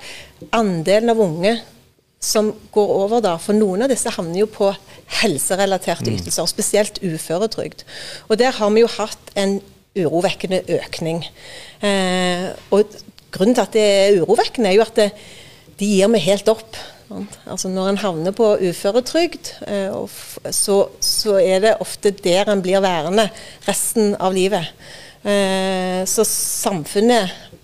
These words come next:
Speaker 1: har, tenker
Speaker 2: Mm.
Speaker 1: jeg, eh, gitt opp å prøve å hjelpe disse. For det er veldig mange av de som ønsker å komme ut i jobb.
Speaker 2: Mm.
Speaker 1: Eh, og så, og så kan du si at, eh,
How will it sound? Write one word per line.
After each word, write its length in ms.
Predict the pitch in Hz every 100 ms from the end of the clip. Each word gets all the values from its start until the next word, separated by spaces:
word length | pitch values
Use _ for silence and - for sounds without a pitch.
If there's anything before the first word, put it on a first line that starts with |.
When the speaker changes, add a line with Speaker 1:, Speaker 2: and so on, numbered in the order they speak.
| _ _
Speaker 1:
har, 200 | 220 220 220 - - - -
tenker 340 | - 110 90 220
Speaker 2:
Mm. 40 |
Speaker 1:
jeg, 300 | 381 302 - - - - 254
eh, 720 | 240 226 214 214 208 208 202 - -
gitt 400 | 220 214 - -
opp 220 | 208 - 254
å 320 | 226 220 208
prøve 240 | - 190 180
å 80 | 214
hjelpe 340 | - - 208
disse. 300 | 220 - 185 - - -
For 60 |
det 140 | 254 254
er 80 |
veldig 180 | 214 233
mange 340 | 247 220 185 226
av 140 | 285
de 160 | 196 - - _ _ _
som 240 | - 214
ønsker 680 | 202 196 143 - - 190 185 - -
å 120 | 185 180
komme 360 | 175 170 180
ut 460 | 170 170 185 - -
i 140 | 170 165
jobb. 260 | 170 - - - 117
Speaker 2:
Mm. 200 | 104 92 - - -
Speaker 1:
Eh, 840 | 208 202 196 190 185 185 190 - - _ _ _ _ _ _ -
og 80 | 226
så, 260 | - 285 269
og 240 | - -
så 120 | -
kan 100 | 233
du 80 | 226
si 140 | 240
at, 180 | 226 226
eh, 180 | 226 226